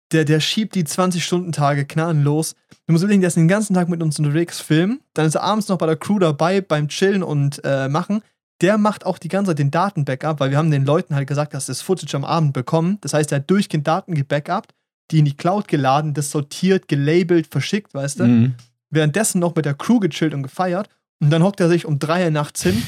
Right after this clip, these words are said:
Speaker 1: und fängt an, die Dailies zu schneiden.
Speaker 2: Ja, okay.
Speaker 1: Und, und du hast die gesehen. Ich glaube, die könnt ihr einfach Summer Breeze Daily Impressions so angucken. Die sehen schon gut aus, einfach.
Speaker 2: Ja.
Speaker 1: Die sind solide geschnitten. Der schneidet die so in einer Stunde runter. Das war so impressive. Ich saß so daneben. Das Geile ist,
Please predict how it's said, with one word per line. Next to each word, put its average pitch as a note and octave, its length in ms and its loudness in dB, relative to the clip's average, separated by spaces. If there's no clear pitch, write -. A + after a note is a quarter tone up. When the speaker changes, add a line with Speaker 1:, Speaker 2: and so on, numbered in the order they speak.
Speaker 1:
und D3 120 0
fängt D#3 200 -2
an, D3+ 140 4
die C#3 80 4
Dailies D3+ 360 4
zu - 100 -8
schneiden. C3 420 -2
Speaker 2:
Ja, E2+ 240 0
okay. G#2 300 2
Speaker 1:
Und, G3 200 6
und F3+ 200 2
du E3+ 80 4
hast G3+ 220 0
die E3 80 -2
gesehen. D#3 340 4
Ich C#3 100 -2
glaube, D#3+ 220 4
die C#3+ 80 2
könnt E3 160 4
ihr D3+ 80 4
einfach C#3 220 0
Summer E3+ 320 0
Breeze D#3+ 420 4
Daily D3+ 320 4
Impressions E3 640 0
so D3+ 140 0
angucken. D#3+ 460 -4
Die D3 60 0
sehen E3+ 240 4
schon F#3 200 2
gut G#3+ 200 4
aus, A#2+ 240 0
einfach. B2+ 200 0
Speaker 2:
Ja. B2 120 4
Speaker 1:
Die A2 60 4
sind D#3 100 4
solide E3+ 260 2
geschnitten. D#3 300 -6
Der D3 100 2
schneidet G#3 340 0
die F#3+ 80 0
so F3+ 120 -2
in F3 80 -2
einer F3 80 -2
Stunde A3+ 340 -2
runter. F3 500 0
Das - 200 -4
war D#3+ 140 2
so G3 260 2
impressive. E3+ 280 2
Ich - 60 -6
saß G3+ 180 0
so E3 80 0
daneben. D#3+ 420 2
Das C3 120 -4
Geile E3 240 2
ist, D3+ 260 -2